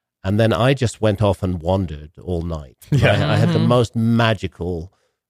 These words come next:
Speaker 1: just amazing, beautiful, exciting, enthralling experience.
Speaker 2: Did that kinda switch things on for you after that?
Speaker 1: Well,
Speaker 2: You're like
Speaker 1: I don't know, because when I, when I went back to the tent, I found one of my friends, uh, this was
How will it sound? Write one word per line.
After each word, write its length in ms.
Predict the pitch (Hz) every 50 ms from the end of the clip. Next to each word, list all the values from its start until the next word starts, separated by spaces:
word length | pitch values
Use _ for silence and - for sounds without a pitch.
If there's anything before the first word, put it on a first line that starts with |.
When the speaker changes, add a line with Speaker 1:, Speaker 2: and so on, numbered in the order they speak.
| _ _ _
Speaker 1:
just 280 | - 139 120 - - _ -
amazing, 960 | 113 107 110 110 107 110 113 113 104 98 92 87 80 82 87 80 80 80 76 78 92 92 92
beautiful, 800 | 104 113 113 113 107 - 90 - - - 87 85 80 73 - -
exciting, 840 | - 120 - - - - - 98 107 98 - - - 85 76 73 71 60
enthralling 760 | 95 101 92 - - - 117 107 107 104 92 82 71 78 73 -
experience. 880 | 80 - - - - - 90 73 73 - - _ _ _ - - - _ _ _ -
Speaker 2:
Did 60 | 120
that 140 | 110 107 -
kinda 160 | - 117 107
switch 320 | 95 - - - 101 - -
things 220 | - 101 90 87 85
on 220 | 80 78 78 82
for 160 | 90 - 95
you 260 | 95 95 98 98 98 95
after 280 | 95 98 - - 98
that? 180 | 98 101 101 -
Speaker 1:
Well, 200 | 220 247 247 240
Speaker 2:
You're 80 | 233
like 100 | - 110
Speaker 1:
I 80 | 170 214
don't 300 | 180 226 233 240 196 185
know, 480 | 208 220 220 208 165 120 98 87 85 - _ _ _ _ _ _
because 320 | - 151 - - 190 160 147
when 180 | 156 185 202
I, 200 | 220 226 220 202
when 280 | 170 117 - 135 165 185
I 140 | 202 202 196
went 340 | 156 147 165 165 151 120 -
back 240 | 139 139 131 - -
to 100 | - 120
the 100 | 104 110
tent, 480 | - - - - 151 127 92 80 - -
I 140 | - 120 107
found 460 | - - - 147 151 151 147 123 107
one 160 | 107 139 156
of 100 | 175 139
my 160 | 107 95 92 90
friends, 540 | - - - 98 85 80 80 82 85 -
uh, 180 | 107 101 98 69
this 240 | 98 110 110 - -
was 320 | 107 92 82 - - -